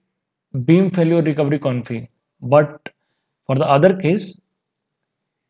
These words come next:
R A response window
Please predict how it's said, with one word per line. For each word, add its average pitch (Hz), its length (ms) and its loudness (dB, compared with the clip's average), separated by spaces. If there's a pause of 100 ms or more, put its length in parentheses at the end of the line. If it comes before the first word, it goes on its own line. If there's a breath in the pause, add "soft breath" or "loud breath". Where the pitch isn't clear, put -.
(1900)
R 143 160 4
A 170 100 6
response 160 460 -2
window 151 480 -2